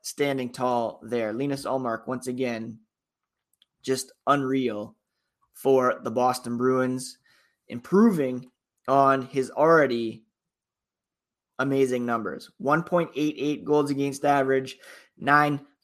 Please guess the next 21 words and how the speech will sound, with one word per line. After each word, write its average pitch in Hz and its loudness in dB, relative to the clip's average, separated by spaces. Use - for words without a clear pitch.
thirty-seven 165 4
save 160 2
percentage. 160 -2
You 143 -4
think 143 0
this 151 -2
can't 175 0
be 165 0
sustainable? 170 4
I, 131 6
I 139 2
just 139 -6
talked 147 4
about 147 -2
that 151 4
in 135 -6
the 135 0
last 143 2
segment. 156 -2
The 135 -6
Bruins' 160 6